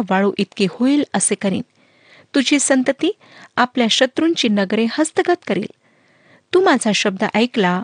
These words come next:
म्हणून पृथ्वीवरची सर्व राष्ट्रे तुझ्या संततीच्या द्वारे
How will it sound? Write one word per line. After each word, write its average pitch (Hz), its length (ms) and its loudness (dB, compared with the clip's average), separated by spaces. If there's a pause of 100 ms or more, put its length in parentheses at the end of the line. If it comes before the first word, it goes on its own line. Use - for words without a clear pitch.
म्हणून 254 400 2
पृथ्वीवरची 208 640 -2
सर्व 277 360 0
राष्ट्रे 196 420 0
तुझ्या 202 340 -2
संततीच्या 262 680 0
द्वारे 202 360 0